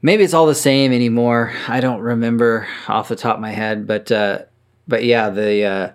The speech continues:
power locks are the fucking shit as far as limited slips go. Um, I love those things, and I try and buy 'em whenever I can. If I'm at the swap meet or something and I see a power lock, I'll buy it just because they're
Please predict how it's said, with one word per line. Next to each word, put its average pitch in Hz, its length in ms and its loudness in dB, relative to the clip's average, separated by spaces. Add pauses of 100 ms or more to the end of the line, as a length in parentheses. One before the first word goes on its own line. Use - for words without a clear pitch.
(420)
power 170 300 2
locks 123 360 2
are 104 60 -2
the 92 140 -4
fucking 92 580 -4
shit 107 580 -2
as 95 100 -8
far 101 260 2
as 95 220 -2
limited 101 380 -2
slips 104 300 -4
go. 120 440 2 (120)
Um, 98 260 -6
I 101 80 -2
love 104 280 -2
those 98 220 -4
things, 95 380 -8
and 87 160 -10 (320)
I - 60 -6
try 120 220 2
and 113 120 -2
buy 110 200 2
'em 110 120 -2
whenever 110 300 0
I 98 80 0
can. 104 560 -4 (340)
If - 160 -4
I'm 117 120 0
at 110 120 -2
the - 40 -12
swap 107 320 2
meet 110 200 -2
or 104 60 -4
something 107 360 -4
and 104 140 -4
I 107 80 -4
see 120 180 -2
a 104 60 -2
power 104 320 0
lock, 98 320 -4 (1080)
I'll 127 140 0
buy 104 220 -2
it 110 220 -4
just 113 200 -8
because 104 360 -4
they're 104 440 -2